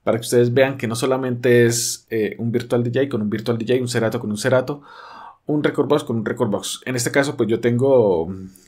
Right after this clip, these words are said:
eh, Serato y tengo Virtual D J. Vamos a hacer la prueba en la misma máquina, solamente para que vean ustedes que se realiza la conexión. Y lo mismo va a pasar en una red.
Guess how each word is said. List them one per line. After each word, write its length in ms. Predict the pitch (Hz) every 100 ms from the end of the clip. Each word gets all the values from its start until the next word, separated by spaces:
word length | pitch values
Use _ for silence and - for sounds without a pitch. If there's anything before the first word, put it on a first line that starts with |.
| -
eh, 300 | 113 110 92
Serato 380 | - 120 113 113
y 40 |
tengo 400 | 92 107 104 98
Virtual 300 | 92 98 110
D 60 | 120
J. 160 | 135 139
Vamos 160 | 110
a 40 | 107
hacer 160 | 120
la 120 | 107
prueba 240 | - 120 120
en 100 | 120
la 60 |
misma 240 | 98 110 123
máquina, 480 | 135 139 147 156 -
solamente 440 | - 135 135 143
para 200 | 139 123
que 120 | 113 110
vean 240 | 117 131
ustedes 560 | 127 120 120 127 - _ _ -
que 160 | 107
se 140 | 104 101
realiza 380 | 98 101 104
la 140 | 113 104
conexión. 440 | 104 92 92 - - - - - -
Y 100 | 180
lo 120 | 170
mismo 200 | 147 135
va 80 | 135
a 40 |
pasar 340 | 139 143 156 - - - - _
en 220 | - 120
una 160 | 120 127
red. 220 | 143 151